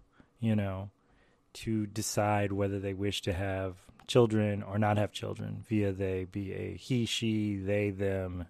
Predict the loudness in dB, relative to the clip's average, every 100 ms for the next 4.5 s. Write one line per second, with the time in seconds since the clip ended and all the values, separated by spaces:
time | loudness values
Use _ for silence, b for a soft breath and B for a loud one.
0 | -10 -4 2 2 2 -4 -8 -14 b b
1 | b b b b -6 -2 -2 -2 -4 -8
2 | 0 2 2 0 -2 -8 -4 0 2 4
3 | 8 8 6 -2 -6 -8 -2 0 0 -8
4 | -8 -8 -8 -12